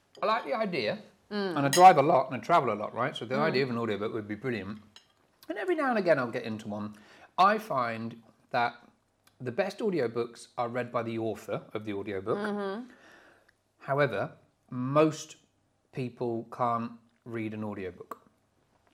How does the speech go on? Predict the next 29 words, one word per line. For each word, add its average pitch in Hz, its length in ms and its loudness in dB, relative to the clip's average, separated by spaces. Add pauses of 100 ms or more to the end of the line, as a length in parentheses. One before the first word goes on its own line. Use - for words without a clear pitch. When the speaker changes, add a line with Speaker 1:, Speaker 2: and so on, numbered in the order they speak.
(260)
Speaker 1:
I 120 80 -8
find 117 260 0
that 120 80 -10
they 120 140 0
narrate 117 640 -2
in 113 120 -14
a 107 60 -8
very 110 480 -4
annoying, 107 800 -6
exaggerated, 101 1080 -6 (140)
uh, 107 220 -2 (100)
unnatural 107 840 -4
way. 98 200 -4
Speaker 2:
Mm-hmm. 220 360 -6 (180)
Speaker 1:
Excuse - 300 -10
me. 92 180 -14 (680)
<coughs> - 960 8 (1400)
Stephen 139 380 2
Fry, 113 420 -2 (580)
I 120 80 -4
could 120 160 -10
listen 175 200 4
to 170 100 6
his 156 80 2
Speaker 2:
Oh. 151 40 -8
Speaker 1:
voice 110 220 -4
all 107 100 -8
day, 104 200 -6 (120)
right? 127 140 -10